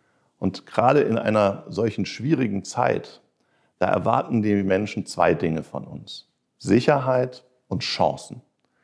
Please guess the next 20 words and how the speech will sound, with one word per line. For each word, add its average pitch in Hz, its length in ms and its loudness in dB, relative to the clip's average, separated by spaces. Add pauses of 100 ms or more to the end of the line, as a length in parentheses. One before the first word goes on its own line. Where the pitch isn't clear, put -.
(360)
Sicherheit 117 800 2 (260)
bezüglich 104 420 -2
des - 240 -10
Arbeitsplatzes, - 1040 -2 (680)
Sicherheit 90 600 2
der - 120 0
Altersversorgung, 92 1080 0 (240)
Sicherheit 85 720 0
vor - 300 0
Inflation. - 800 -6 (840)
Chancen - 720 0 (200)
für - 160 -2
Männer 95 340 2
und 87 160 -6
Frauen, 107 560 0
Chancen - 560 -2
in 87 160 -6
Ost - 300 -4
und 82 200 -8
West, - 420 -2